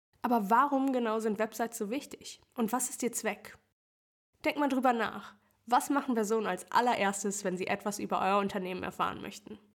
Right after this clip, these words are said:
Logischerweise ist eure Website mit die erste Anlaufstelle, auf der sich die Besucher und Besucherinnen über eure Produkte oder Dienstleistungen informieren und mehr über euer Unternehmen erfahren. Natürlich sind auch eure anderen Online-Präsenzen wie Social-Media-Profile wichtig.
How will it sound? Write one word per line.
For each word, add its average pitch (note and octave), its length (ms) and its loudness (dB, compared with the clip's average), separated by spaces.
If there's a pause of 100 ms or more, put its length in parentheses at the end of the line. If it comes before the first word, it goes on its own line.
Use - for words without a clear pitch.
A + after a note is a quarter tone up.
(1000)
Logischerweise A3+ 840 2
ist - 320 -4
eure G#3 280 0
Website G#3 400 -4
mit - 480 -4
die - 200 -6
erste - 500 -2
Anlaufstelle, G3 720 0
auf G3+ 180 -2
der G#3+ 200 2
sich G#3 180 -4
die G3+ 140 -4
Besucher G#3+ 460 -2
und G#3+ 100 -2
Besucherinnen G#3 580 -2
über G3+ 240 0
eure G3 180 0
Produkte A3+ 680 -2
oder G3 200 2
Dienstleistungen G#3+ 640 -2
informieren G#3 640 -2 (320)
und G3 160 -4
mehr A3 260 2
über G#3+ 220 2
euer G3+ 160 2
Unternehmen F#3+ 460 -2
erfahren. A#2+ 500 -8 (1400)
Natürlich B3 480 0
sind A3+ 160 2
auch G#3+ 100 0
eure G#3+ 300 2
anderen A3 500 2
Online-Präsenzen G3 840 0
wie G3 80 -2
Social-Media-Profile G3 1080 -4
wichtig. - 480 -14